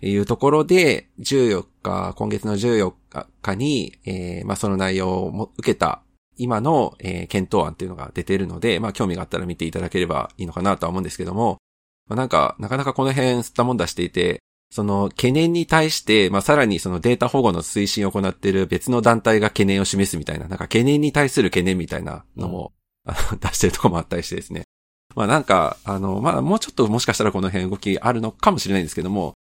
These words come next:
Speaker 1: まあ、実際にそのサービスをやってらっしゃる側からしてもそうですし、そのサービスを使ってらっしゃる側からしても、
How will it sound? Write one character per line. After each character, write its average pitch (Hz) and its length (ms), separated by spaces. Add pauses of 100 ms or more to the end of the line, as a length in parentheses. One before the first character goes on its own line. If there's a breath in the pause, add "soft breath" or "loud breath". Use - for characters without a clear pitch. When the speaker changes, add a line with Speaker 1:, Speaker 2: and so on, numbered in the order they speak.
(360)
Speaker 1:
ま 87 80
あ、 82 40
実 90 200
際 160 260
に 160 80
そ 151 80
の 131 60
サ 180 240
ー 160 40
ビ 101 100
ス - 100
を 87 80
や 87 100
っ - 40
て - 240
ら 104 100
っ - 20
し - 240
ゃ 104 60
る 98 140
側 95 320
か 104 160
ら 95 120
し - 80
て 98 120
も 82 80
そ 85 140
う 80 40
で 80 100
す - 60
し、 131 220
そ 98 100
の 92 80
サ 113 140
ー 104 40
ビ 90 100
ス - 120
を 82 80
使 - 160
っ 156 80 (300)
て 135 360
ら 127 100
っ 127 40
し - 140
ゃ 127 60
る 117 80
側 110 220 (520)
か 113 80
ら 110 120
し - 80
て 113 80
も、 - 220